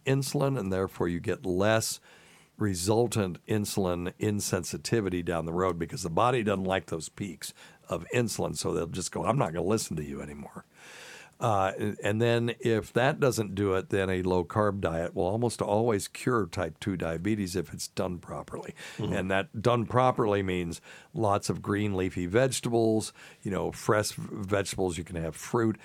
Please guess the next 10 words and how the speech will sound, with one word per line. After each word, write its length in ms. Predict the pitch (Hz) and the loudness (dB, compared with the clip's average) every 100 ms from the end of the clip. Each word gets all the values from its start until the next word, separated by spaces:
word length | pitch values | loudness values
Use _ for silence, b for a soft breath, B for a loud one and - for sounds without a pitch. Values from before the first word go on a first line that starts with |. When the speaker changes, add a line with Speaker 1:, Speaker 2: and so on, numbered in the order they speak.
| B B - | B B -6
Speaker 1:
and 200 | 95 87 | -6 -2
lean 320 | 95 104 101 101 | 0 0 0 -2
animal 440 | - 95 92 92 85 | -2 0 2 0 -2
protein. 640 | - 85 76 - 80 76 | -4 -4 -4 -10 -10 -10
So, 400 | 76 - 85 85 B B B - | -4 -2 0 -2 B B B -6
you 100 | 92 | -2
know, 220 | 85 - | -2 -2
a 220 | 95 85 | -4 -4
grilled 640 | 92 - 107 107 107 104 98 - | -6 -4 0 2 4 2 -2 -8
chicken 480 | - 117 - 104 | -2 -2 0 -2